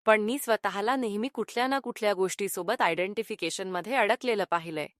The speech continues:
जरी मी आत्मपरीक्षण करायला बसले, तरी माझं निरीक्षण हे एखाद्या नात्यामधूनच होतं. मी असं प्युअर अहंकारापर्यंत पोहोचू शकत नाहीये. तर ही एक प्रोसेस आहे का?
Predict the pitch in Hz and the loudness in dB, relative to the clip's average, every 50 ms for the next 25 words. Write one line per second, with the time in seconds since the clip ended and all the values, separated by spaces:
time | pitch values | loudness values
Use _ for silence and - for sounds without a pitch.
0 | _ _ _ _ _ _ _ - - 202 196 226 220 220 254 269 294 320 - - | _ _ _ _ _ _ _ -18 -6 0 2 2 2 2 0 -2 -2 0 0 0
1 | 196 - - 226 240 240 254 240 233 226 - - 240 247 233 220 196 175 170 165 | 0 0 -2 -4 -2 0 0 -2 -2 -2 -6 -6 -6 -4 -2 0 0 2 2 0
2 | 160 156 147 151 - - - 151 156 143 - _ _ _ _ _ - - 226 233 | 0 -2 -2 -4 -6 -8 -8 -8 -10 -10 -12 _ _ _ _ _ 0 0 2 2
3 | 240 233 226 202 196 - - 302 294 294 247 196 190 - - - 226 277 285 254 | 2 0 0 0 0 0 -2 -2 -2 -2 -2 -2 -4 -4 -4 -4 -2 -2 -2 0
4 | 285 311 277 - - 220 226 220 277 302 285 196 151 - 170 165 170 165 160 170 | 0 0 0 0 -2 -2 0 0 0 0 0 0 0 0 0 0 0 -2 -4 -4
5 | 175 175 170 - - 180 165 - - 160 151 - _ _ _ _ _ _ _ _ | -4 -4 -4 -4 -6 -8 -6 -4 -2 -4 -4 -4 _ _ _ _ _ _ _ _
6 | _ - 214 233 247 240 220 - - 294 330 - - 254 277 330 349 - - 220 | _ -6 -2 0 0 0 0 0 0 -2 -2 -2 -2 -4 -2 -2 0 0 0 0
7 | 196 202 214 214 - 202 196 196 190 - 180 170 170 175 - 294 - - 220 185 | 0 -2 -4 0 2 2 2 2 2 0 0 -2 -2 -2 -4 -4 0 0 0 0
8 | 175 - 202 185 - 190 - 180 175 - 180 175 165 160 170 160 151 151 156 _ | 0 -2 -4 -2 -4 -4 -4 -4 -6 -4 -4 -4 -4 -4 -6 -6 -8 -8 -10 _
9 | _ _ _ _ _ - - 214 208 196 196 247 277 302 302 - - 220 196 - | _ _ _ _ _ 0 2 2 2 2 0 -2 -2 -2 -2 -2 -2 -2 -2 -2
10 | - 190 175 - 165 151 160 160 - - 170 233 | -2 -4 -2 -2 -2 -2 -4 -4 -2 0 0 0